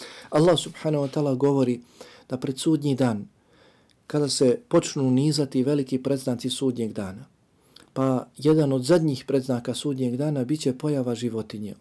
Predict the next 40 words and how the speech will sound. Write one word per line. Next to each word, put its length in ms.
velike, 340
ogromne 420
životinje 520
koja 180
će 140
se 240
pojaviti, 560
izaći 420
iz 100
zemlje 400
i 120
obilježit 520
će 140
svakog 500
čovjeka, 540
dakle 200
koji 200
se 160
zadesi, 460
koji 180
bude 260
živ, 280
obilježit 500
će 140
ga 240
je 160
li 120
on 180
vjernik 580
ili 300
nevjernik. 640
Pa 120
nevjernike, 720
grešnike 680
obilježit 580
će 160
na 100
poseban 520
svojstven 500
način. 400